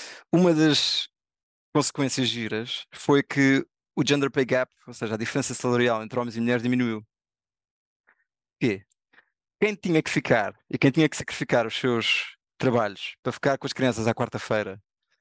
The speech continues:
eh, e, e,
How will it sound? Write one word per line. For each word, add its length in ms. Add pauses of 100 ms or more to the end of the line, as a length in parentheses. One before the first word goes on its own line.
(520)
eh, 480
e, 680
e, 800